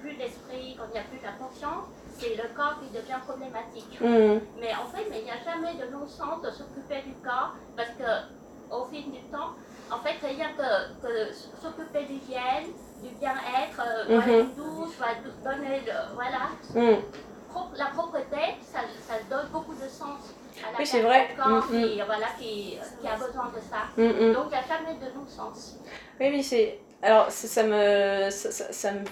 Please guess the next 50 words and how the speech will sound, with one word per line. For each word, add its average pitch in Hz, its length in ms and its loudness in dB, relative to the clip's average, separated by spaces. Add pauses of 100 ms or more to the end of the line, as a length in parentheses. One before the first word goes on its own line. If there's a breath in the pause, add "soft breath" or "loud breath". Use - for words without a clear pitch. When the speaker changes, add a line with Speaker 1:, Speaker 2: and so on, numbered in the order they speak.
Speaker 2:
fait 190 320 0
plaisir, 214 300 4
en 269 60 10
un 240 100 4
sens, 262 160 4
ce - 60 -6
que 240 140 6
vous 214 160 4
dites, 277 220 2
parce 220 180 8
que 214 120 2
j'ai, 190 420 4 (540 loud breath)
euh, 170 340 -2
ça - 640 -8
me, 180 100 -2 (240)
enfin, 180 260 8
ça 180 500 6
me 175 140 2
renvoie 208 500 12
à 185 120 10
ce 185 100 0
que, 175 600 0
ce, - 120 -10 (540)
une 185 100 -10
chose 208 240 0
que 208 100 0
je 180 100 -4
voulais 190 240 4
dire 208 260 6
aussi, 285 400 4
c'est 202 260 0
que, 190 300 6 (480 loud breath)
euh... 175 960 4 (800)
je - 140 -4
me 202 80 6
suis 202 160 0
concentrée, 226 600 8
j'ai 214 120 2
eu 202 100 6
envie 202 200 6
de 240 60 2
me 220 80 6
concentrer 220 360 4
sur 220 180 2
ces, 208 200 -2
ces 208 260 -2
expériences-là 208 680 6
parce 220 240 8
que, 262 100 0
euh... 214 600 6